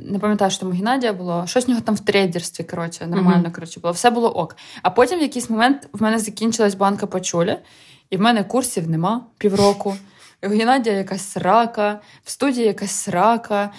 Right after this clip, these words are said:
Speaker 1: в Україні якась срака, всюди, всюди, коротше, якась срака. І тут, коротше, я прибирала і бачу, що в мене є бутилка,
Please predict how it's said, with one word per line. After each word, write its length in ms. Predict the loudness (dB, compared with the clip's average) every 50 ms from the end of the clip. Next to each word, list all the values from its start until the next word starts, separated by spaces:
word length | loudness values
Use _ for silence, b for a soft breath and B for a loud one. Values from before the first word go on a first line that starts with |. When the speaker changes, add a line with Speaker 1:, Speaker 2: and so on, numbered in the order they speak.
| B B B -10
Speaker 1:
в 60 | -10
Україні 340 | -8 -4 -2 0 2 2 2
якась 240 | 0 -2 -6 -8 -8
срака, 640 | -8 -6 -2 0 2 4 4 2 2 0 -2 -4
всюди, 360 | -4 -2 0 0 2 2 2 0 -2 -10
всюди, 340 | -8 -4 -2 -2 -2 -2
коротше, 300 | -2 -2 -4 -4 -2 -4
якась 220 | -2 -2 -2 -4 -4
срака. 420 | -2 0 0 0 0 0 -6 -10 -10 _ B B B B B B B B B B B B -8
І 60 | -6
тут, 220 | -2 -2 -2 -2 0
коротше, 400 | 0 2 2 2 0 0 -2 0
я 140 | 0 0
прибирала 580 | 0 0 -4 -2 0 0 2 2 2 0 0 -4 -6 -10 -8
і 80 | -8
бачу, 360 | 0 2 2 2 2 0 -2 -6
що 160 | -4 -2 0
в 20 |
мене 240 | 2 2 2 2 0
є 120 | -2 -2
бутилка, 460 | -4 -4 -6 -4 -4 -4 -4 -4 -8